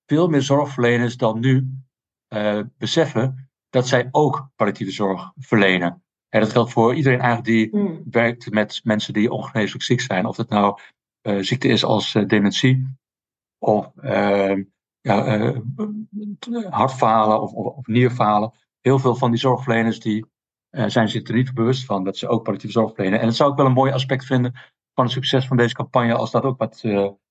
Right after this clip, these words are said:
Speaker 1: doordringt. En ja, uiteindelijk per saldo, als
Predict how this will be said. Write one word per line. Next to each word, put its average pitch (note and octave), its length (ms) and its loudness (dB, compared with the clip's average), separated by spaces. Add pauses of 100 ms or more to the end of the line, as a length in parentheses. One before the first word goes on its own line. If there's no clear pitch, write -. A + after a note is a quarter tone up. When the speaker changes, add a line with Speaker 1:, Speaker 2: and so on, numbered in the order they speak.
(320)
Speaker 1:
doordringt. A2 640 0
En A2+ 440 -2
ja, A#2+ 160 2
uiteindelijk C3 440 2
per B2 100 -4
saldo, C3 400 2
als B2+ 300 -4